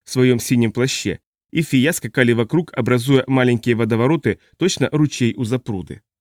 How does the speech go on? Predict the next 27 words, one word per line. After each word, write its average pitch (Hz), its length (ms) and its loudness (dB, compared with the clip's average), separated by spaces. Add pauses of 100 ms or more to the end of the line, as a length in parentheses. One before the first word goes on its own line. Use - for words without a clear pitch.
(960)
«Приветствую 123 520 0
вас, 104 240 -4
солнечный 110 520 -4
народ! 110 360 -4 (360)
Здравствуйте, 110 640 -4
фия, 127 360 -2
друзья 127 380 -4
мои». 85 300 -8 (760)
Они 214 220 2
повели 151 340 0
её 135 260 0
в 127 60 -2
один 135 200 2
из - 200 -6
своих 127 280 0
воздушных 123 480 -2
домиков. 87 460 -6 (380)
Множество 120 480 0
крохотных 120 500 -2
ребятишек 117 520 -2
бежало 117 360 -2
следом. 73 480 -10 (640)
Возраст 113 460 0
взрослого 120 460 -2
фия 123 260 -2
определить 120 580 -4
невозможно. 139 640 -6